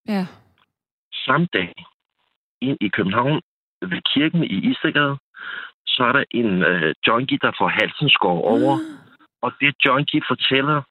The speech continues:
Speaker 2: det er nøjagtigt det samme, som jeg har fortalt. At
Speaker 1: Okay.
Speaker 2: det er dig, der har slået min mor ihjel. Han har hvisket ham i øret. Virkelig psyko. Altså, hvisket ham i øret og sagt til ham,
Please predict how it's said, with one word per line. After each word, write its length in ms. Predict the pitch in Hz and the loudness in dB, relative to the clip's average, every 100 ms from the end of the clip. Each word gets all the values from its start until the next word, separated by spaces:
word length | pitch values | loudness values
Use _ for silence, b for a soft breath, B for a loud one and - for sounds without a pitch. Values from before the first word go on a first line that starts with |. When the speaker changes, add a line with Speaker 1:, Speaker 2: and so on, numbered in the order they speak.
| _ _ | _ _
Speaker 2:
det 60 | 131 | -2
er 40 | |
nøjagtigt 460 | 127 123 - - 131 | 0 2 0 0 -4
det 60 | 120 | -2
samme, 180 | 123 131 | -2 -2
som 140 | 131 | -2
jeg 80 | 139 | 0
har 100 | 160 - | 0 -4
fortalt. 320 | - 82 - - _ _ _ _ _ _ _ | -8 -8 -10 -20 _ _ _ _ _ _ _
At 100 | 110 196 | -4 -2
Speaker 1:
Okay. 80 | 185 | 0
Speaker 2:
det 60 | 101 | -2
er 40 | 113 | 0
dig, 80 | |
der 60 | 127 131 | 0 0
har 80 | - | 0
slået 140 | 123 | 0
min 160 | 123 120 | 2 2
mor 200 | 120 120 | 2 2
ihjel. 200 | 120 123 | 0 0
Han 120 | 123 | 2
har 100 | 117 | 2
hvisket 340 | 104 131 - 139 | 2 -2 0 -2
ham 140 | 127 120 | 0 -2
i 100 | 110 90 | 0 2
øret. 220 | 101 113 - _ b _ | 2 2 -2 _ b _
Virkelig 300 | 104 123 117 | -4 -2 -2
psyko. 460 | 92 - 85 87 87 _ - | -2 -2 -2 0 -4 _ -8
Altså, 220 | 85 87 B B B B | -4 -4 B B B B
hvisket 420 | 107 127 - 127 | 0 0 0 0
ham 180 | 107 104 | 2 2
i 100 | 92 | 2
øret 340 | 98 107 131 127 | 2 2 2 -2
og 80 | 104 | -4
sagt 220 | 113 113 | -4 -4
til 100 | - | -2
ham, 160 | 110 | -2